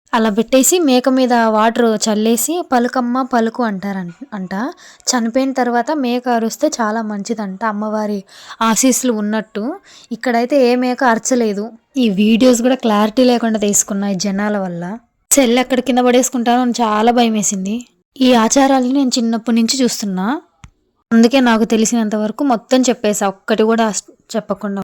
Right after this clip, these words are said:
ఒక్కటి కూడా వదిలిపెట్టలేదు, మొత్తం చెప్పేసా నాకు తెలిసిన కాడికి. ఇలాంటి ఆచారాలు ఇంకెన్నో ఉన్నాయి మా క్యాస్ట్లో,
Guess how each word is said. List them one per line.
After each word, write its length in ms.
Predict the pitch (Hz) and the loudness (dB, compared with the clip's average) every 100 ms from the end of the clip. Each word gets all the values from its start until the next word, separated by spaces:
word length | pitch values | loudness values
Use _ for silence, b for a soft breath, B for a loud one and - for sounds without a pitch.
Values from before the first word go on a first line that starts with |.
| - | -8
ఒక్కటి 280 | 262 - 262 | -8 -2 2
కూడా 160 | 247 254 | 4 2
వదిలిపెట్టలేదు, 540 | 226 233 240 220 202 | 2 0 -2 -4 -4
మొత్తం 360 | 262 240 233 233 | -4 -4 -4 -4
చెప్పేసా 340 | 226 202 220 | -4 -4 -4
నాకు 160 | 202 190 | -4 -4
తెలిసిన 360 | 202 196 202 | -4 -4 -4
కాడికి. 460 | 196 190 175 202 254 - _ _ _ _ B B B | -6 -6 -8 -8 -10 -12 _ _ _ _ B B B
ఇలాంటి 480 | 254 240 262 262 254 | 2 4 4 2 2
ఆచారాలు 640 | 233 233 262 262 254 247 | 0 0 2 2 2 2
ఇంకెన్నో 500 | 277 247 247 240 254 | 0 0 -2 -2 -2
ఉన్నాయి 500 | 254 220 214 196 196 | -2 -2 -4 -4 -2
మా 180 | 247 226 | -2 -4
క్యాస్ట్లో, 640 | 196 196 208 - 180 233 | -4 -4 -4 -6 -8 -8